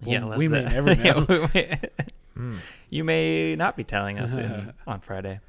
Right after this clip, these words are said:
Speaker 1: Uh, so we have another little, another small company coming out with something, uh, this month.
Speaker 3: <laughs>
Speaker 1: Very small company.
Speaker 3: The
Speaker 1: Uh,
Speaker 3: Alphabet Company?
Speaker 1: Yeah, the Alphabet Company.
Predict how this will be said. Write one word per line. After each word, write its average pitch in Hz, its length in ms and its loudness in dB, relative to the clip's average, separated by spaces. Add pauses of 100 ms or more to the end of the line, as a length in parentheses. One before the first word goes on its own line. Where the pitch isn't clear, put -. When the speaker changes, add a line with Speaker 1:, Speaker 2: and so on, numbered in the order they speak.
(260)
Speaker 1:
Uh, 113 540 0
so 139 160 -2
we 151 40 6
have 143 80 2
another 131 500 2
little, 147 800 -4
another 160 340 -2
small 98 280 -6
company 98 400 -4
coming 101 320 -6
out 98 120 -8
with 101 120 -12
something, 104 500 -8
uh, 101 300 -10
this 104 200 -12
month. 113 220 -10 (420)
Speaker 3:
<laughs> - 840 -2
Speaker 1:
Very 131 240 6
small 90 220 -10
company. 107 480 -8 (360)
Speaker 3:
The 107 140 0
Speaker 1:
Uh, 107 80 6
Speaker 3:
Alphabet 135 300 0
Company? 160 440 -12
Speaker 1:
Yeah, 143 180 -2
the 120 160 2
Alphabet 127 400 -6
Company. 98 400 -14